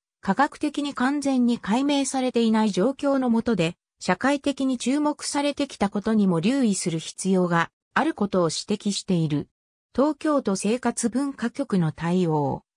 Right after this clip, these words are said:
編集東京都生活文化局は、二千六年十一月、マイナスイオン商品に対する注意を喚起し、マイナスイオンの効果を謳う商品の表示に関する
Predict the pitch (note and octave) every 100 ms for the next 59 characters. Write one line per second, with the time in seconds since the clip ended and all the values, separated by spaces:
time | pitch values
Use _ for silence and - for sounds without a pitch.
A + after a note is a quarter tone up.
0 | _ A3+ D4+ - C#4+ C#4 - B3+ B3 B3+
1 | A#3 F3+ - G#3 - A#3+ - A3+ B3 -
2 | C4 A3 - F3+ F3 - _ _ F3+ F3+
3 | C#4+ D4 A3 F3 B3+ B3 G#3+ E3 E3 A#3+
4 | B3 A3 G3 F#3 E3 - _ _ D3 G3+
5 | C#4+ D4+ D4 C#4 C4+ C4+ B3 A3+ C#4 C#4
6 | - G#3+ F#3 G3+ G3 A3 - G#3+ F3+ -
7 | C4+ A3+ E3 - G3 A#3+ - E3 - D3+
8 | - _ _ F#3 C4 D#4 D#4+ D4+ D4+ C#4
9 | G3+ F3 - B3 A#3 F3 D#3 C#3+ F#3+ A#3
10 | G#3+ A#3+ A#3+ - G#3+ F#3 E3+ D#3 G#3+ G#3+
11 | A#3+ A3+ - F3 G3+ - F#3+ E3+